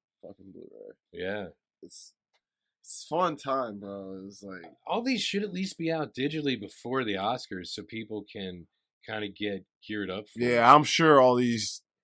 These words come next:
Speaker 1: companies are gonna be trying to
Speaker 2: Yeah.
Speaker 1: get 'em out, you know? 'Cause, you
Speaker 2: 'Cause
Speaker 1: know
Speaker 2: especially now that they announced 'em,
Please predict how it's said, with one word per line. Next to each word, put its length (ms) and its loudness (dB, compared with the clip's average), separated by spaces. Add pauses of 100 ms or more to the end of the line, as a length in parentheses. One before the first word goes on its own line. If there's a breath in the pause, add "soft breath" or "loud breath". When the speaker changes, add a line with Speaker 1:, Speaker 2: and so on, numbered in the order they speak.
(180)
Speaker 1:
companies 420 -2
are 60 -10
gonna 140 -8
be 120 -12
trying 300 -10
to 140 -18 (280)
Speaker 2:
Yeah. 380 2
Speaker 1:
get 160 0
'em 120 -6
out, 340 -4
you 100 -8
know? 320 -4 (500)
'Cause, 300 -2
you 240 -6
Speaker 2:
'Cause 20 2
Speaker 1:
know 260 2
Speaker 2:
especially 440 2
now 240 4
that 100 -6
they 120 0
announced 420 0
'em, 260 -8